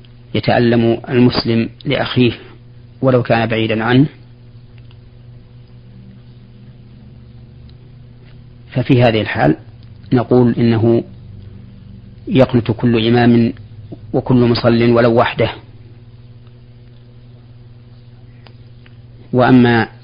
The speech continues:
عدم أمر النبي صلى الله عليه وسلم بذلك فإن فعله عليه الصلاة والسلام سنة يقتدى بها، ونحن مأمورون ب-،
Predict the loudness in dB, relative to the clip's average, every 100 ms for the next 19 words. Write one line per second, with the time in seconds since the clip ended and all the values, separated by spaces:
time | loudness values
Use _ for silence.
0 | -4 -2 2 2 2 0 0 0 0 -2
1 | -2 -2 0 -2 -4 -4 -2 -2 0 0
2 | 0 -2 -10 -20 -20 -20 -20 -20 -20 -20
3 | -20 -20 -20 -20 -20 -20 -20 -20 -20 -20
4 | -20 -20 -20 -20 -20 -20 -20 -6 0 4
5 | 4 4 2 4 2 0 -2 -2 -4 -4
6 | -6 -4 -2 -2 -2 -10 -20 -20 -20 -20
7 | -20 -20 -20 -20 -20 -20 -20 -20 -20 -16
8 | -2 6 6 6 4 0 0 0 0 0
9 | -6 -20 -20 -20 -20 -20 -20 -20 -20 -20
10 | -12 0 0 2 4 4 2 0 0 -2